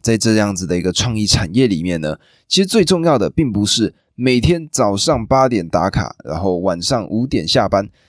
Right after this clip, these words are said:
这样子的一个每一天勤奋的出现，并不会让你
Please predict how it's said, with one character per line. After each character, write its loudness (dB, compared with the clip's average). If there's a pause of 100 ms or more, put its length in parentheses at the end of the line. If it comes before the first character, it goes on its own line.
(120)
这 -2
样 2
子 0
的 2
一 2
个 2 (420)
每 0
一 0
天 0
勤 2
奋 -2 (140)
的 0
出 2
现， 2 (220)
并 0
不 0
会 2
让 -2
你 -8